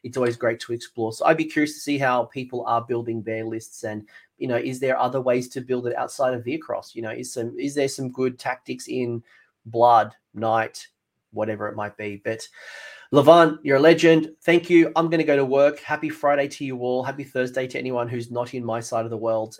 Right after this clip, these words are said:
And, um, go check out Bulldog Hammer and subscribe to them because they're champions. Levant,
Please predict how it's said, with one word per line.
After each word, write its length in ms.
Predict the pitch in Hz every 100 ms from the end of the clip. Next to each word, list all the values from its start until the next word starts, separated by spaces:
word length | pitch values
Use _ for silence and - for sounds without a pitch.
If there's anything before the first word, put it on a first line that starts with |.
| -
And, 400 | 113 113 113 113
um, 320 | 113 113 110 - 120
go 340 | 127 139 156
check 380 | 147 - 156 156
out 160 | 151 120
Bulldog 340 | 131 131 131
Hammer 420 | 127 120 120 117 117
and 160 | 123 113
subscribe 520 | - 135 - 113 110
to 100 | -
them 160 | 113 107
because 320 | 110 - 113
they're 160 | 113
champions. 680 | 107 - 104 104 98 - - _ -
Levant, 440 | 117 131 139 135